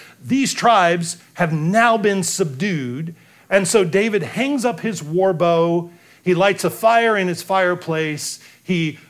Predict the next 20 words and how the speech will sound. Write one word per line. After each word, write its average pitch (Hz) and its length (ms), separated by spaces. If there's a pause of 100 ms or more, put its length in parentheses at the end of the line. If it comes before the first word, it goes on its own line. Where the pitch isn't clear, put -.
puts - 240
his 226 200
feet 185 220
up, 147 260 (300)
and 185 140
he 175 80
looks 233 420
out 220 220
the 190 60
window 165 560
and 170 180
observes 160 540
that 175 100
while 175 180
he 339 260
enjoys 170 540
all 247 160
of 214 120
this 160 180
luxury, 139 640